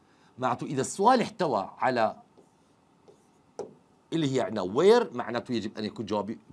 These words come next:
place، مكان. When بمعنى متى، فالجواب عبارة عن مين؟ Time،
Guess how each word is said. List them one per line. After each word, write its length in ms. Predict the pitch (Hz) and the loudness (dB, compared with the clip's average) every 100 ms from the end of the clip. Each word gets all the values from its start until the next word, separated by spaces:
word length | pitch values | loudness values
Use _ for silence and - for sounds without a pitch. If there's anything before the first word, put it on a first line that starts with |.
| - | -4
place، 260 | 135 131 147 | -4 -4 -8
مكان. 340 | 160 196 202 - _ _ _ _ _ - - _ | -6 -6 -6 -14 _ _ _ _ _ -20 -20 _
When 360 | 131 156 269 247 - | 6 8 8 6 -2
بمعنى 520 | 104 107 110 123 165 | -2 2 2 4 4
متى، 320 | 196 208 180 165 - _ _ _ _ - - _ _ _ _ _ _ - | 6 4 2 -2 -18 _ _ _ _ -20 -20 _ _ _ _ _ _ -20
فالجواب 580 | - 131 98 113 120 | 0 0 4 4 4
عبارة 240 | 98 107 107 | 2 -2 0
عن 100 | 107 | -2
مين؟ 280 | 104 101 - - _ _ _ _ _ - | -2 -4 -8 -20 _ _ _ _ _ -10
Time، 440 | 113 135 113 80 | -2 -2 -2 -4